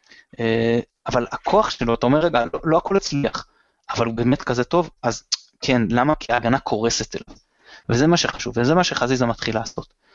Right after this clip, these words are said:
וככל שהוא עושה את הדברים האלה יותר, ככל שזה עובד יותר טוב, אז ההגנה מתחילה לקרוס אליו. אז קבוצות יודעות שאי אפשר להשאיר אותו לבד. וברגע שאתה צריך להביא עליו שניים,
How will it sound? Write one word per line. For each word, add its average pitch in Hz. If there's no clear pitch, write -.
וככל 123
שהוא 175
עושה 127
את 151
הדברים 135
האלה 131
יותר, 147
ככל 147
שזה 151
עובד 135
יותר 123
טוב, 190
אז 123
ההגנה 120
מתחילה 127
לקרוס 123
אליו. 117
אז 120
קבוצות 151
יודעות 151
שאי 139
אפשר 139
להשאיר 127
אותו 123
לבד. 110
וברגע 123
שאתה 156
צריך -
להביא 123
עליו 113
שניים, 190